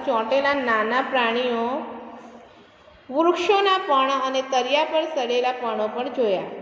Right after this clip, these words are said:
જે આપણે આકૃતિમાં આગળ જોઈશું. એટલે કે જંગલમાં કેટલાક કીટકો, કરોળિયાઓ, ખિસકોલીઓ, કીડીઓ, બરાબર,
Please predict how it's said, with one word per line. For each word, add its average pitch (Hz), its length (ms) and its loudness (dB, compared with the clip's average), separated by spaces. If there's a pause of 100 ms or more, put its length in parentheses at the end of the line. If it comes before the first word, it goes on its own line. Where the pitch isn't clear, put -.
જે 302 120 0
આપણે 320 300 2
આકૃતિમાં 240 720 -2
આગળ 208 340 2
જોઈશું. 214 560 0 (540)
એટલે 262 240 2
કે 392 160 2
જંગલમાં 302 640 2
કેટલાક 269 440 0
કીટકો, 262 760 2
કરોળિયાઓ, 220 680 2
ખિસકોલીઓ, 214 880 0
કીડીઓ, 208 640 -2
બરાબર, 285 440 0